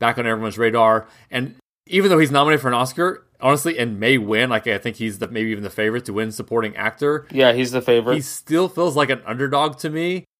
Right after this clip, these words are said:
Speaker 1: because, one, we still haven't figured out how to say his darn name. But two, like, what he does in this film, he does so many things in this film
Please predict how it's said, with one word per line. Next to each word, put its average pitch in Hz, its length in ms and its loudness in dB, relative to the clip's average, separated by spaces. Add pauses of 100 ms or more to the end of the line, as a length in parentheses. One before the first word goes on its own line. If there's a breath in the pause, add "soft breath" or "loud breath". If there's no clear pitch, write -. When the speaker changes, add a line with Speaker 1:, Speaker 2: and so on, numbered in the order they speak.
(260)
Speaker 1:
because, 135 800 2
one, 135 380 2
we 117 100 -6
still - 540 -6
haven't 120 240 -2
figured 127 200 -2
out 117 100 0
how 127 140 2
to 113 80 -2
say 123 200 -4
his 107 120 -4
darn 110 280 0
name. 110 340 0 (560)
But 147 180 2
two, 214 220 2
like, 139 220 0
what 180 160 4
he 220 120 0
does 175 260 2
in 175 80 -6
this 139 180 0
film, 123 560 2 (400)
he 196 220 -2
does 208 280 2
so 160 200 0
many 185 220 -2
things 160 580 -6
in 147 240 -4
this 135 200 0
film 139 640 2